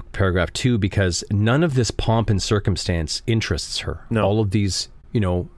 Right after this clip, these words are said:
Speaker 1: uh, art, works of art, the, uh, the wind, what were the wind blades?
Speaker 2: Mm-hmm.
Speaker 1: None of this really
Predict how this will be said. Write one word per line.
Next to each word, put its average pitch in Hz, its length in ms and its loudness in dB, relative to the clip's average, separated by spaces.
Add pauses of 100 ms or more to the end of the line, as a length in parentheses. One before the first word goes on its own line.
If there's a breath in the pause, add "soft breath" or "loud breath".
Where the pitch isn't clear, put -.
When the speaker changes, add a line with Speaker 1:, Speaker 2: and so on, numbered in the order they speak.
Speaker 1:
uh, 82 280 -4 (100)
art, 110 140 -2
works 107 360 0
of 90 100 0
art, 92 500 0
the, 82 320 -2
uh, 78 180 0 (500 loud breath)
the 92 160 0
wind, 104 420 2
what 104 100 -2
were 107 60 2
the 92 140 0
wind 107 340 2
blades? 110 560 0
Speaker 2:
Mm-hmm. 98 360 -4 (760)
Speaker 1:
None 127 200 2
of 175 60 2
this 160 220 0
really 110 320 2